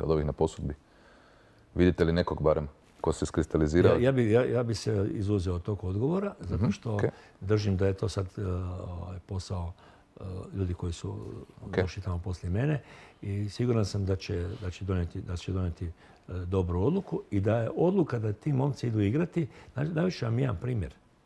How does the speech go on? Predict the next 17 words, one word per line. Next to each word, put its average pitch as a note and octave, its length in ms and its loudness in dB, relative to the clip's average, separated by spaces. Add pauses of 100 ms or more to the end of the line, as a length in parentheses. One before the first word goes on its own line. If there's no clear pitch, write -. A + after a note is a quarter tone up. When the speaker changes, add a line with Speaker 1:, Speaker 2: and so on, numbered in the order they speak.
(340)
Speaker 2:
A F#2+ 80 -6
to - 160 -4
je G2+ 200 0 (580)
bio A2+ 200 4
jako C#3 280 4
ljut G#2 220 2
na G2 80 0
mene, B2 260 0 (360)
jako D#2+ 240 -6
je G2 40 -4
bio A#2+ 140 -2
ljut C#3 220 -4
na C#3+ 60 -4
mene, D3+ 240 -4 (1700)
a, F#2+ 60 -6 (280)
Andrej F2 240 -4
Kramarić, G#2+ 600 -4